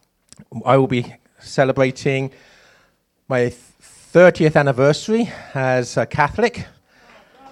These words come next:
So, thank you. Yes, uh,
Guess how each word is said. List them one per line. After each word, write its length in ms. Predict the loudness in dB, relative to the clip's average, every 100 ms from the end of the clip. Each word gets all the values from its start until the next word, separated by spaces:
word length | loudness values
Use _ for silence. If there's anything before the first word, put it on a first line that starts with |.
| -20 -20 -6
So, 200 | -4 -4 -8 -18 -18 -14 -4
thank 240 | -4 4
you. 220 | 6 6 2 -2 -6 -14 -18 -18 -18 -18 -18 -16 -16 -16 -16 -16 -16 -16 -16 -16 -16 -18 -18 -18 -18 -18 -18 -18 -18 -18 -18 -20 -18 -18 -18 -20 -20 -20 -20 -20 -20 -20 -20 -20 -20 -20 -20 -20 -20 _ _ _ _ _ -2
Yes, 240 | 0 0
uh, 140 | -2